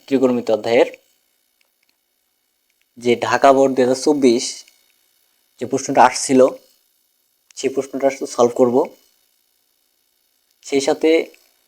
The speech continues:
প্রতিনিয়ত এখন আমাদের বোর্ড ভিত্তিক শেষ সময় প্রস্তুতি যেটা, সেই হিসাবে আমাদের বোর্ড ভিত্তিক সাধারণ গণিত,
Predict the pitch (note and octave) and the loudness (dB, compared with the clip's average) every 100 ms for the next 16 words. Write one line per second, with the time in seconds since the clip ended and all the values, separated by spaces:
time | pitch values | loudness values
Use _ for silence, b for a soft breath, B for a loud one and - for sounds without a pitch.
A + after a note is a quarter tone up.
0 | _ _ D#3 D#3+ D#3+ D#3 D3+ C3+ C3 C#3 | _ _ -2 0 0 0 4 4 4 -2
1 | C3+ C3 B2+ B2 B2 B2 - _ _ B2 | 0 2 2 2 0 0 -6 _ _ 0
2 | B2+ C3 B2+ C#3 C3+ C#3 C#3+ - _ _ | 4 4 2 -4 -2 0 0 -2 _ _
3 | _ _ _ _ _ _ _ - D3 - | _ _ _ _ _ _ _ -4 -4 0
4 | D3 B2+ A#2 - A2+ G#2 G#2 B2+ - _ | 2 2 0 -4 -6 -6 -4 -4 -6 _
5 | _ _ - C#3 C3+ C3+ D3 C#3 C#3+ C#3 | _ _ -4 0 2 0 0 2 0 0
6 | C3+ C3+ B2+ C3+ C3 C3+ C3 C3 A#2+ A#2+ | 0 0 0 -2 -2 -2 -2 0 0 0
7 | A#2+ A#2+ A#2+ | -2 -4 -6